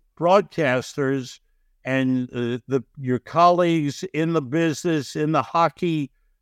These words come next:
world, who are saying, "We appreciate what you've done."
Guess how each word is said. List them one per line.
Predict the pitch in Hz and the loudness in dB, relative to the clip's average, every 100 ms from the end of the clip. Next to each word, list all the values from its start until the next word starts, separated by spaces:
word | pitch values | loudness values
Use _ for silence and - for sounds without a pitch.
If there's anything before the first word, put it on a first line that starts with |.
| _ _ | _ _
world, | 143 156 160 160 156 147 131 _ _ _ _ _ _ _ _ - | -2 2 4 4 4 0 -4 _ _ _ _ _ _ _ _ -4
who | 143 139 | -2 2
are | 135 | 2
saying, | 123 - 165 160 147 143 _ _ _ _ _ _ _ - | 0 0 2 2 0 -2 _ _ _ _ _ _ _ -8
"We | 135 160 | 0 2
appreciate | 147 - 160 151 - 156 139 127 | 0 0 0 0 -2 -2 -2 0
what | 127 120 | -2 0
you've | 123 110 | -2 0
done." | 127 123 113 78 | 2 4 2 -2